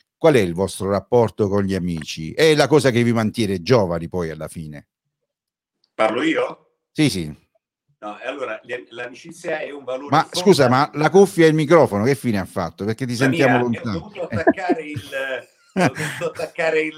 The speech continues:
Speaker 2: il, il caricatore del telefono, no?
Speaker 1: Ah, è giusto,
Speaker 2: Eh,
Speaker 1: ecco
Speaker 2: eh,
Speaker 1: perché,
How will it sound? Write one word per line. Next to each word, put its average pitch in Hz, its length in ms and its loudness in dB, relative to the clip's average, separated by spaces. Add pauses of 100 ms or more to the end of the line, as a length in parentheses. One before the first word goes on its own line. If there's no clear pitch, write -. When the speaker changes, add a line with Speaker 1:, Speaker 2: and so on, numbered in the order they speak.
(520)
Speaker 2:
il, 131 680 -10
il 127 80 -20
caricatore 156 500 -10
del 143 180 -14
telefono, 151 440 -10
no? 107 120 -12
Speaker 1:
Ah, 165 640 4
è 151 120 4
giusto, 107 500 -4
Speaker 2:
Eh, 113 40 2
Speaker 1:
ecco 104 180 -4
Speaker 2:
eh, - 20 -10
Speaker 1:
perché, 90 240 -4